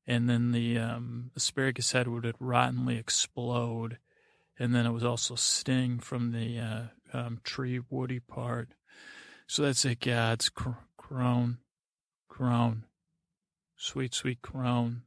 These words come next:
so sleep apne-, sleep apnea or some, I don't know what she's got. Um, God, it sounds like a elephant with some sort of digestive issues.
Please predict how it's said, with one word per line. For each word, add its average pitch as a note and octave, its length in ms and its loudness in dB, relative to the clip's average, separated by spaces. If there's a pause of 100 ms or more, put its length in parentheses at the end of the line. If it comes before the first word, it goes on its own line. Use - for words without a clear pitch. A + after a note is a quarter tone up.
so - 280 -6
sleep A#2 520 -2 (220)
apne-, B2+ 640 0 (500)
sleep C3+ 340 -2
apnea B2 500 2
or A#2+ 40 -4
some, B2 380 -2
I C3 100 2
don't B2+ 160 0
know B2 140 4
what B2 160 -2
she's A#2+ 240 -4
got. B2 420 0
Um, A#2+ 520 -2 (1600)
God, B2+ 380 -2
it A#2+ 60 -8
sounds C3+ 380 2
like B2 220 -2
a A#2 360 -4 (580)
elephant B2+ 680 2 (400)
with C3+ 200 -8
some C3+ 260 -2
sort B2+ 280 -2
of A#2 100 -8
digestive A#2+ 760 -2
issues. A2+ 720 -6